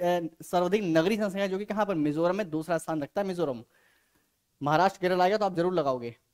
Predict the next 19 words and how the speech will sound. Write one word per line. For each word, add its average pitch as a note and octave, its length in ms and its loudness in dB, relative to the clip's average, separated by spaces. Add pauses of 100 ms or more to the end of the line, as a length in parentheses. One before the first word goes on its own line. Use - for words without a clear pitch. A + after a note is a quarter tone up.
(180)
इसीलिए F3 260 -2
ध्यान E3 220 -2
देना E3+ 140 -2
इस F3 80 -6
चीज E3 100 -10
को। G#3 160 -8 (320)
सर्वाधिक F#3 360 2
नगरीय F3 340 2
जनसंख्या F3+ 440 -2
वाले F#3+ 120 2
पांच F3 280 0
राज्य F3+ 160 0
देखो, F3 120 -4
यहाँ E3 200 0
पर D#3+ 120 -2
देखो D3 160 -6
सर्वाधिक E3 600 -2
नगरीय E3 400 2
जनसंख्या E3 640 -2